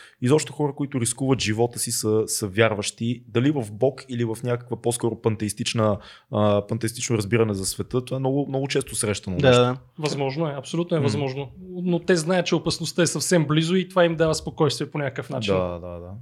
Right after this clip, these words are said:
Speaker 2: Да.
Speaker 1: И опора,
Speaker 3: И
Speaker 1: някаква
Speaker 3: опора.
Speaker 1: те-, да.
Speaker 2: Това казах, казах ли го за, а, той пита ли го, след като се върна от Еверест, вика: „Ти намери ли Бог на Еверест?“ Вика: „Това е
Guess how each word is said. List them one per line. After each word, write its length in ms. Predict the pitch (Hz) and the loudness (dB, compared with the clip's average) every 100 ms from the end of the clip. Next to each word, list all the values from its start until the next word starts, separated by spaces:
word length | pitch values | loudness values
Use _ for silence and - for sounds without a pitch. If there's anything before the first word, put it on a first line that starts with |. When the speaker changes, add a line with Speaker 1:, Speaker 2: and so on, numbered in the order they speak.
| - - | -16 -6
Speaker 2:
Да. 300 | 131 123 120 120 | 4 6 6 2
Speaker 1:
И 100 | 127 | 4
опора, 440 | 120 120 127 110 - - | 4 6 4 4 0 -6
Speaker 3:
И 40 | 101 | -2
Speaker 1:
някаква 280 | 117 - | 0 2
Speaker 3:
опора. 180 | 143 131 - | 2 0 -4
Speaker 1:
те-, 60 | |
да. 160 | 101 95 _ | -6 -6 _
Speaker 2:
Това 140 | - | 0
казах, 280 | 135 143 139 | 4 4 4
казах 260 | 135 135 156 | 4 4 4
ли 40 | |
го 100 | 151 | 2
за, 100 | 127 | 2
а, 520 | 120 120 117 117 113 113 - _ - - _ _ _ _ - - _ _ - | 2 2 -2 -6 -6 -10 -14 _ -20 -20 _ _ _ _ -20 -20 _ _ 2
той 140 | 135 139 | 4 4
пита 300 | - 151 175 | 0 2 6
ли 60 | 151 | 6
го, 120 | 131 | 6
след 140 | 143 | 2
като 140 | - - | 0 -2
се 80 | 120 | 2
върна 200 | 135 139 | 6 6
от 120 | 131 | 6
Еверест, 360 | 131 127 127 | 8 8 4
вика: 180 | 123 - | 0 -4
„Ти 100 | 135 | 4
намери 260 | 135 135 143 | 8 8 8
ли 100 | 127 | 6
Бог 220 | 135 131 | 6 8
на 100 | 131 | 8
Еверест?“ 440 | 120 104 101 - _ _ | 8 6 2 -6 _ _
Вика: 160 | - 127 | -14 -14
„Това 200 | - | 2
е 60 | 131 | 4